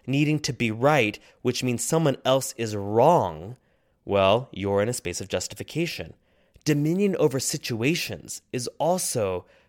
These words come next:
justification. Dominion, just so you know, dominion is a sense of dominance. It's a sense of control, a sense of,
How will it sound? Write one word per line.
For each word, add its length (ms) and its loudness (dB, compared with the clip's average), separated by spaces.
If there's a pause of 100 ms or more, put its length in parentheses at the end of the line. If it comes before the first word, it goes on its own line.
justification. 840 -6 (300)
Dominion, 540 4
just 180 -2
so 60 -2
you 80 2
know, 100 6
dominion 600 2 (180)
is 240 0
a 80 8
sense 240 -2
of 160 -4
dominance. 600 0
It's 140 -6
a 40 -4
sense 260 0
of 100 -6
control, 640 -2
a 100 -6
sense 240 -4
of, 180 4